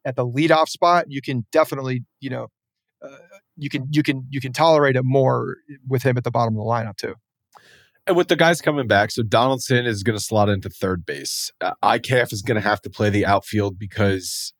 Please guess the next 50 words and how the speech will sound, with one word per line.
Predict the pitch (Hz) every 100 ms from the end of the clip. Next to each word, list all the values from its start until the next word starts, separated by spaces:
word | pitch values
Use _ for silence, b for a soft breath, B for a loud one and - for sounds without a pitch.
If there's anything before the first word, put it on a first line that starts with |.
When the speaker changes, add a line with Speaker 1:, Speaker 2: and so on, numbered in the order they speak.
| 98
Speaker 2:
because, | 107 - 104 95 - - - -
uh, | 85 87
of | - 98 87 87
the | 98
injuries | 104 104 101 92
that | 95
they've | 90 90
got | 101 92
in |
the | 92 82
outfield. | 90 - 95
Stanton, | - - 123 117
I | 110 104
don't | 104 104
expect | 98 - 98 -
to | - 95 _ _
do | 110 101
anything | 101 95 101 95
<laughs> |
except | 90 131 95
D | 98 92
H | 85 98
for, | - - 151 -
for, | - - 139 117 B 202 214 B -
for | -
the | 131 117
near | 110 107
term | 101 - 92 85
at | 80
least. | 92 82 - -
So | - 101 92 80
you're, | 120 127
you're | 131
gonna | 139 160
still | 143 156
see | 135 139
both | 110 107 110
of | 123 104
them | 104 101
in | 101
the | 90
lineup. | 87 87 87 85
I | 92
guess | 104 98
that | 104
was | 98 90
more | 101 92
of |
a | -
question. | - 95 - - 85